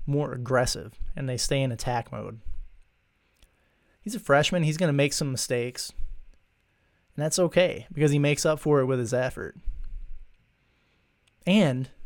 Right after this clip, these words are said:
I'll also add, I think he's gonna be a key on Saturday because, again, I'm not Muss, wish I was, but I'm not.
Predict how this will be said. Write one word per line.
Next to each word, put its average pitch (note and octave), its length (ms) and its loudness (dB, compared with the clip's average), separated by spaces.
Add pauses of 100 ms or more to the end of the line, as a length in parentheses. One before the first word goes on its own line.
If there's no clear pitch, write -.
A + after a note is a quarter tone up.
(220)
I'll C#3 140 2
also D#3 340 4
add, B2 300 0 (300)
I F3 120 4
think E3 200 2
he's F#3+ 200 0
gonna D3+ 160 2
be B2+ 140 0
a A#2+ 60 -2
key D3+ 280 0
on A#2+ 180 -2
Saturday B2+ 680 0 (800)
because, C3 320 0 (560)
again, C3+ 440 2 (960)
I'm C#3 120 4
not C#3 200 2
Muss, C#3 320 0
wish C3+ 180 0
I C#3 60 2
was, B2+ 320 2
but C3+ 140 0
I'm C#3 100 0
not. B2 260 -4